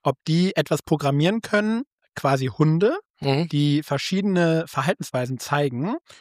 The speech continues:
Speaker 1: Und ich kann dann so eine Dingsbrille aufsetzen, wo ich das sehe und kann dann quasi an diesen, ja, künstlichen Hunden so lange üben,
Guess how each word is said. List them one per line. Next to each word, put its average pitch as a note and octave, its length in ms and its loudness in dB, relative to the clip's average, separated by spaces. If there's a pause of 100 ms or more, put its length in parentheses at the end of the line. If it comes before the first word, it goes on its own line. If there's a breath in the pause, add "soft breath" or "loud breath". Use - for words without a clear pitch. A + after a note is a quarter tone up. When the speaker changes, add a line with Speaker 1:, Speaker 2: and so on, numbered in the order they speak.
(100)
Speaker 1:
Und C#3+ 140 -4
ich D#3 100 -6
kann E3+ 160 0
dann D#3 180 2
so D3 120 2
eine C3+ 380 2 (500)
Dingsbrille G3 420 0
aufsetzen, G#3 480 0
wo C#3+ 100 0
ich C#3 80 -2
das C3 160 -4
sehe D#3+ 280 2 (580 soft breath)
und D#3 300 2 (100)
kann F#3+ 220 0
dann F#3+ 180 2
quasi E3+ 380 2
an F3+ 240 0
diesen, E3 540 2 (480)
ja, C3 240 -2 (180)
künstlichen F#3 580 2
Hunden E3 520 2 (320 soft breath)
so F#3 340 2
lange A#3 380 0
üben, G3+ 440 2